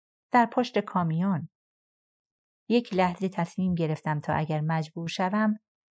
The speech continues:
بی خیال کوله‌ام شوم و در کامیون را باز کرده و فرار کنم. فرانک دستش را زیر صندلی،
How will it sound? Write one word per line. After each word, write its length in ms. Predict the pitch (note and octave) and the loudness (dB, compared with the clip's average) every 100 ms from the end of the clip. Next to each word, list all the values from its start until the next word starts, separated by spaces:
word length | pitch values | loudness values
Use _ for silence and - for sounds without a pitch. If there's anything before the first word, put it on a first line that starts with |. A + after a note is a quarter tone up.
| _ - | _ -2
بی 140 | G3 | -2
خیال 500 | F3+ - G3 G3 C#3+ | 0 0 2 4 2
کوله‌ام 400 | C#3 C#3+ C#3 C#3 | -2 -4 -2 -4
شوم 460 | C#3 C#3 C3+ C3+ C#3 _ _ _ _ _ _ - | -4 -6 -4 -6 -8 _ _ _ _ _ _ 0
و 120 | E3+ D#3+ | 0 4
در 240 | E3+ E3 | 4 4
کامیون 500 | D#3 D3 D3 D3 D3 | -2 -4 -4 -4 -4
را 120 | D3 | -6
باز 360 | D3 E3+ G3+ - | -2 0 0 -4
کرده 360 | - E3 D3 | -4 -4 -2
و 80 | D3 | -4
فرار 420 | D3 D#3 C#3 A#2+ | 0 0 0 -4
کنم. 320 | - - - - _ _ _ _ _ _ _ _ - | -8 -10 -10 -14 _ _ _ _ _ _ _ _ 2
فرانک 520 | - B3 C4+ C4 - | 6 8 6 2 0
دستش 540 | G3+ A3+ - A3+ - G#3 | 2 2 0 -2 -2 0
را 180 | G#3 | 2
زیر 300 | G3 F#3+ G#3 | 4 2 2
صندلی، 680 | A3 - G#3 G3 G3 G3+ G3+ | 0 2 2 2 0 0 0